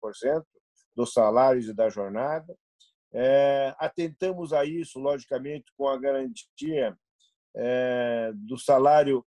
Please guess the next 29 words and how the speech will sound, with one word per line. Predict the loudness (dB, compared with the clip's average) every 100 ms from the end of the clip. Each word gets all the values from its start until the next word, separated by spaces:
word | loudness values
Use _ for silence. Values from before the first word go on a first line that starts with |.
| -8
líquido | -8 -6 -6 -8 -8 -4 -4
de | -4 -4
cada | 0 0 -2
trabalhador, | -6 0 0 -2 -4 -6 -8
que | -18
foi | -10 -8
estendido | -8 -8 -8 -4 -4 -4 -8 _ _ -4
na, | 2 2 2 -2 -4
em | -6 -4
praticamente | 0 0 2 0 0 -4
todas | -2 -2 -2
as | -4
empresas, | -4 -2 0 0 -2 -10 -20 _ _ _ _ _
e | -4
também | 4 4 6 4 4
pela | 2 4 2
suspensão, | -2 -14 -14 -6 -2 -2 -6 -6 -4 -4 -8 _ _ _
é, | -10 -10
que | 0 2
a | 2
M | 0 -2 -6 -8 -6
P | -4
novecentos | -2 -4 -4
e |
trinta | -8 -6 -4
e |
seis | -6 -4
também | -4 -4 -8
possibilita, | -12 -8 -6 -4 -2 2 0 0 -4